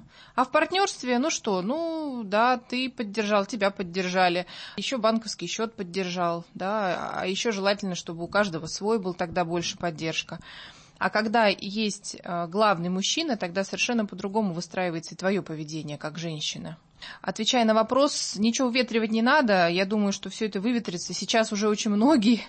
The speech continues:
<laughs> понимают, к чему мы идём. Революция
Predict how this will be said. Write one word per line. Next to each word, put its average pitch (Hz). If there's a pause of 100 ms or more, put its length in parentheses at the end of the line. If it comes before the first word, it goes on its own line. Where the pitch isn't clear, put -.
(120)
<laughs> 277
понимают, 214
к -
чему 226
мы 208
идём. 185
Революция 208